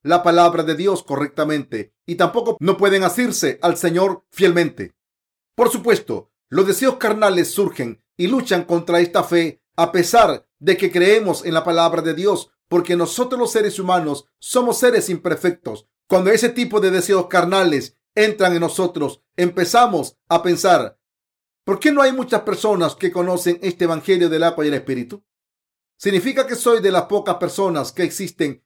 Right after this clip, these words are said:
en este mundo que conocen el evangelio del agua y el espíritu? ¿Significa que estoy entre las muy pocas personas que creen en el evangelio del agua y el espíritu? Si esto es así, seré maltratado por la gente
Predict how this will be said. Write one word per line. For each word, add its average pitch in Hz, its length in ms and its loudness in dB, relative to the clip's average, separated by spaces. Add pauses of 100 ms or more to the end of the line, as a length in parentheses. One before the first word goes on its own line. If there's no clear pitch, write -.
en 160 140 -2
este 196 220 4
mundo 160 500 -2 (140)
que 180 140 0
conocen 202 420 -2
el 190 80 -2
evangelio 185 440 0
del 170 140 2
agua 175 220 0
y 143 40 0
el 139 80 -2
espíritu? 120 500 -8 (840)
¿Significa 254 500 0
que 247 100 -4
estoy 226 400 0
entre 190 300 -2
las 185 160 2
muy 220 200 -6
pocas 233 460 -2
personas 165 580 -4 (180)
que 180 180 0
creen 226 320 2
en 165 100 -4
el 165 80 0
evangelio 160 400 0
del 180 160 2
agua 180 220 -2
y 156 40 0
el 147 60 0
espíritu? 123 500 -8 (720)
Si 247 220 -2
esto 277 180 2
es 247 140 -2
así, 202 400 -4 (120)
seré 208 340 4
maltratado 208 680 2
por 170 140 -2
la 180 120 2
gente 180 560 -2